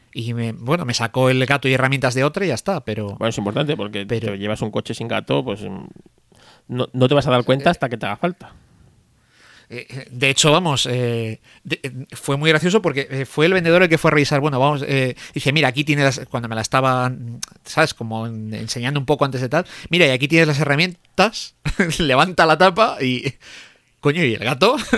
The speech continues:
Speaker 2: Y bueno,
Speaker 1: Pues
Speaker 2: y cuando hemos descubierto todo esto que más o menos está bien, yo también suelo mirar, eh, dentro del coche. Es decir, abres la puerta y ves que el desgaste del asiento,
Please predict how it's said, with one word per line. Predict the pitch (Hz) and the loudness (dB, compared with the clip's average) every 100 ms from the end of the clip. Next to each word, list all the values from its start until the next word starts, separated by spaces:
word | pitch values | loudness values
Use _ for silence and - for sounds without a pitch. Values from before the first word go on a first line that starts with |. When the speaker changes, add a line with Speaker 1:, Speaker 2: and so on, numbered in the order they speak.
| 180 - 180 - - - | -2 -4 -4 -4 -6 -2
Speaker 2:
Y | 135 127 123 120 | 0 2 0 -2
bueno, | 131 135 | -4 -4
Speaker 1:
Pues | 123 - | -2 -2
Speaker 2:
y | 131 135 127 - - | -4 -6 -8 -16 -2
cuando | 127 117 120 113 - | 0 2 0 0 -2
hemos | 113 147 143 | -2 0 -2
descubierto | 147 - 143 160 151 120 110 - | -2 -2 2 2 0 -4 -6 -6
todo | - 127 | 0 0
esto | 135 - 104 | 0 -4 -6
que | 110 | -4
más | 123 | -4
o | |
menos | 127 131 | -4 -2
está | 143 | -2
bien, | 147 165 180 - _ _ | 0 0 -2 -8 _ _
yo | 117 127 127 | 0 2 4
también | 123 131 135 | 2 2 2
suelo | 143 135 143 | 4 4 4
mirar, | 127 123 147 151 - | 2 2 2 0 -6
eh, | 120 | -6
dentro | 120 131 113 | 0 0 0
del | 101 | -2
coche. | 87 - - _ _ _ _ | -4 -14 -18 _ _ _ _
Es | - 98 | -16 -14
decir, | 92 - 110 - _ _ - - _ _ _ - | -14 -14 -14 -16 _ _ -20 -20 _ _ _ -6
abres | 101 107 | -4 -4
la | 107 | -2
puerta | 143 151 147 160 175 185 - | 0 0 0 0 0 -2 -4
y | 110 | -4
ves | 110 113 | -2 -4
que | - 120 123 | -2 0 -2
el | - 120 117 | -2 -2 0
desgaste | 107 110 - 135 | -2 -4 -2 0
del | 113 | 0
asiento, | - 123 117 - 127 135 | 0 -2 0 2 2 2